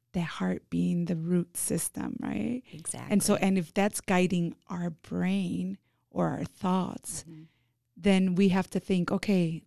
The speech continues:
Speaker 1: what's coming out of my heart? What's going into my brain? Why am I thinking like this? And why am I," then after those thoughts, there's actions, right, that happens. And so how do we kind of unplug and plug into something else? Um,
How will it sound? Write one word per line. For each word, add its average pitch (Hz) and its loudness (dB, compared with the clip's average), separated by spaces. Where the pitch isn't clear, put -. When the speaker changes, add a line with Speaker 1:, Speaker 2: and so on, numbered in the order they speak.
Speaker 1:
what's 190 -2
coming 233 2
out 208 -2
of 196 -4
my 196 0
heart? 165 -4
What's 190 -2
going 208 0
into 214 -2
my 185 0
brain? 175 -2
Why 180 0
am 208 -2
I 202 0
thinking 180 -2
like - -2
this? 160 -4
And 180 -2
why 175 0
am 185 -2
I," 170 -4
then 180 0
after 180 -4
those 175 -6
thoughts, 226 -6
there's 165 -8
actions, - -6
right, - -4
that - -6
happens. - -6
And 196 2
so 202 2
how 196 0
do 214 4
we 190 4
kind 180 0
of 156 -4
unplug 180 -2
and 190 0
plug 185 0
into 180 -2
something 170 -2
else? 196 -6
Um, 180 0